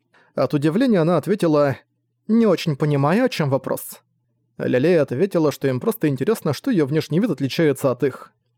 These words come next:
«Да, мои уши настоящие. Хотите их потрогать?» С очаровательной улыбкой Тука откинула своими пальцами свои золотые волосы в сторону, полностью открыв свои остроконечные уши. Эти движения совместно с её милым выражением лица делали её похожей на милую кошечку,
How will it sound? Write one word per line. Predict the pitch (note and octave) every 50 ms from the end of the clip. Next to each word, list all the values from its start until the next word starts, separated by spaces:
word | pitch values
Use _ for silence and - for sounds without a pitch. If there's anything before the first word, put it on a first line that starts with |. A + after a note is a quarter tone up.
| _ _ _ _ _
«Да, | - A3 D#3+ D3+ D3+ D3 D3 D#3
мои | F#3 A#3 B3+ G#3
уши | D#3 C#3+ - -
настоящие. | E3 E3 - - G3+ C#3 A#2+ A#2+ - - - D#3 F3+ G3 - _ _ _ _
Хотите | - - D#3 - D3 - E3
их | -
потрогать?» | - - - - D4+ C4 D#3 - - - - _ _ _ _ _ _ _ _ _
С | - - -
очаровательной | - - C#3 C3+ C3+ C3+ C3 - C3+ C3+ B2 B2
улыбкой | B2 A#2+ C3+ G#3 A#3 - - - C#3+
Тука | B2+ - - - - F3+ D3+
откинула | C3 - - A3+ G#3 F3 D3 C3+
своими | - - C#3+ D#3+ D3+ C3+
пальцами | - - F3+ F#3 E3 - C#3+ C#3 C3
свои | - - D#3 C#3 C#3+
золотые | C3 B2 C3+ C3 C3 B2+ - D#3 C#3+
волосы | C3 C#3 C#3 C3 A#2 - B2
в | -
сторону, | - - A#3 A3 F3+ D3+ D3+ D3 C#3+ A#2+ - _ _ _ _ _ _ _
полностью | - B3 B3+ G#3 F3 C#3 - - C#3
открыв | B2 - - A3+ A3+
свои | - - C#3 D3 E3
остроконечные | D#3 C3 - - C#3 - D3 D3 D3+ C3+ - - C#3 C3
уши. | - - D#3+ C3+ - - C3 - - - - _ _ _ _ _ _ _ _ _ _ _ _ _
Эти | - D3 D3+ - D#3
движения | C3+ C3+ C3 B2 - C3+ D#3+ F3 E3+ C#3+
совместно | - - C3 B2 C#3 F#3 G#3+ - G#3 F3
с | - -
её | C#3 D3 F#3 D#3
милым | C3+ D3+ G#3 G#3 F3+ D3+ C3+
выражением | C3 C3 C3 B2 D#3+ E3+ D3+ C3+
лица | B2 B2+ A#2 - - A3+ G#3+
делали | C#3+ C3+ F3+ F#3+ D#3+ C#3+ C#3+
её | C#3 C3+ B2
похожей | - C3 - E3 E3 B2+ C#3+
на | C#3 C3
милую | C3 D3 D3 C#3 B2+ A#2+
кошечку, | A#2+ - A#3 - - - - - - D3+ D3 C3+